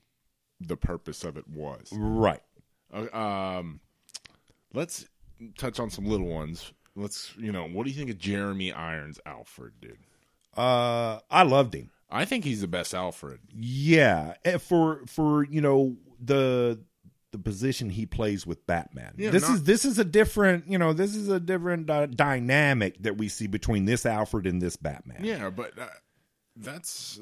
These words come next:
Speaker 1: the dynamic I've always felt Batman and Alfred should have. Like,
Speaker 2: Right.
Speaker 1: Alfred has always, in, you know, in my comics and the way I read it,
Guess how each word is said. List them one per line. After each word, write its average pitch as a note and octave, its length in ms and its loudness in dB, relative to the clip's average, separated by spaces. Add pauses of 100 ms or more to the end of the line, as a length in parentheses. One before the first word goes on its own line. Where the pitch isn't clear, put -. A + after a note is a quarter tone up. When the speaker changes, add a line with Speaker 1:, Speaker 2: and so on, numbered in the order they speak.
Speaker 1:
the B2 100 -6
dynamic A2+ 640 -6
I've A#2 300 -2
always F2+ 480 -6
felt - 580 -8
Batman F#2+ 480 -6
and F2+ 140 -6
Alfred F#2 340 -8
should D#2+ 140 -10
have. G#2 340 -4 (180)
Like, G#2 380 -4
Speaker 2:
Right. F#2 140 2
Speaker 1:
Alfred E2 420 -2
has G2 160 -8
always, G2 560 -4
in, F#2 300 -8
you F2+ 120 -6
know, F2 220 -6
in E2+ 100 -8
my F2+ 220 -6
comics F2 500 -10
and F2+ 80 -10
the E2+ 60 -8
way E2 240 -8
I F#2 120 -2
read E2+ 340 -4
it, E2+ 140 -6